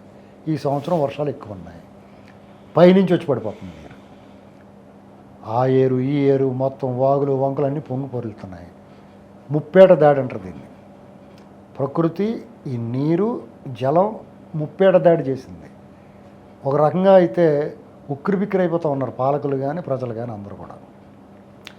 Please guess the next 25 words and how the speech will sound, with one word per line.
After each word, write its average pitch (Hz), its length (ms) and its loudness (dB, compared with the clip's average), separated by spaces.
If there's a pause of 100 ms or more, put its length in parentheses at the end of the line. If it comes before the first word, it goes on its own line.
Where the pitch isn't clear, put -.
(540)
ఎవరన్నా 180 400 4
ఏమన్నా 170 400 6 (120)
చేయాలనుకున్నా 165 520 2
చేయలేని 160 380 -2
పరిస్థితులు 139 400 -8
ఉంటాయి 120 220 -10
కొద్దిగా. 92 320 -18 (880)
ఇక్కడ 170 200 2
చంద్రబాబు 170 520 4
నాయుడు 165 280 2
గారు 175 260 2
తను 156 260 -2 (160)
చేయగలిగిన 165 520 2
దాని 165 180 2
మీద 175 180 0
వెయ్యి 156 240 2
రెట్లు 170 240 -4
ఎక్కువ 151 180 -6
చేస్తున్నాడు. - 460 -12 (960)
ఆ 123 80 -2
వయసులో 143 440 2
ఆయన 156 160 6
అలా 151 120 4
తిరగటమే 151 520 -2
ఒక, 156 180 0